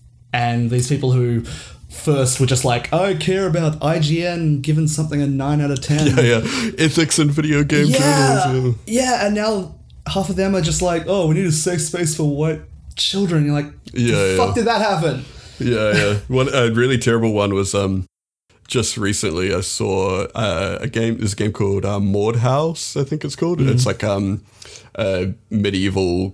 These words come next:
Speaker 2: combat kind of one or whatever. And so they just, um, they just announced that they were gonna give, like, 'cause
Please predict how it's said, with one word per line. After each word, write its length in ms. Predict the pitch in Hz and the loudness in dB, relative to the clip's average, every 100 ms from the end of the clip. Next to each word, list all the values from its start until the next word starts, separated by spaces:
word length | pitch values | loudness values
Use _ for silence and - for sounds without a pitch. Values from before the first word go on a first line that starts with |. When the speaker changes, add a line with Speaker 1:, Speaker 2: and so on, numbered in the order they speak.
| - | -4
Speaker 2:
combat 480 | 95 95 92 87 - | -2 0 0 -2 -2
kind 180 | 101 | 0
of 60 | 95 | 0
one 220 | 92 90 | 0 0
or 60 | 90 | 0
whatever. 420 | 92 92 90 90 - - - - | 0 0 0 -2 -4 -14 -16 -4
And 120 | 95 | -2
so 180 | - 101 | 0 0
they 160 | 95 95 | 0 0
just, 400 | 101 98 - - | 0 0 -2 0
um, 420 | 98 95 95 95 - | 0 2 0 -2 -2
they 120 | 95 | -2
just 200 | 101 - | 0 0
announced 600 | 104 98 95 90 90 - 110 | 0 0 0 -2 -4 -6 -2
that 260 | 95 - | -2 -2
they 100 | 95 | -2
were 120 | 95 | -2
gonna 360 | 95 90 90 107 - - | -2 -4 -4 -6 -10 -10
give, 340 | 107 95 92 - - | -4 -4 -4 -8 -6
like, 140 | 110 - | -4 -4
'cause 360 | 113 - - | -6 -8 -12